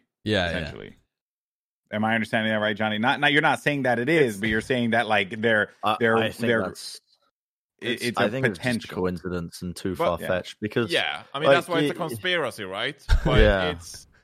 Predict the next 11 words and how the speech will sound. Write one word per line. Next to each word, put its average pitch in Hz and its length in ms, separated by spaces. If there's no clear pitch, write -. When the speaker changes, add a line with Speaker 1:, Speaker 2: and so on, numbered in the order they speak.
Speaker 4:
it 139 160
makes, 175 240
it, 180 260
it 120 420
fascinates 170 640
me 107 180
that 107 160
it 104 140
just - 420
lined 120 380
up 120 260